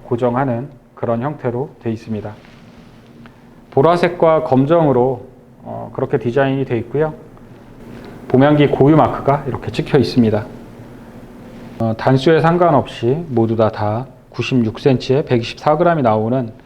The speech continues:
똑같은 재원의 그런 앞받침대가 제공이 됩니다. 네, 그리고 뒷꽂이 같은 경우도 이렇게 파우치에 들어가 있는데요.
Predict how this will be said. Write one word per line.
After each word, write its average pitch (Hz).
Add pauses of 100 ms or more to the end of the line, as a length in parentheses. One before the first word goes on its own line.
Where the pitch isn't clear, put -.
(180)
똑같은 190
재원의 127
그런 120
앞받침대가 113
제공이 120
됩니다. 107 (800)
네, 113
그리고 143
뒷꽂이 185
같은 170
경우도 117
이렇게 120 (220)
파우치에 156 (220)
들어가 123
있는데요. 110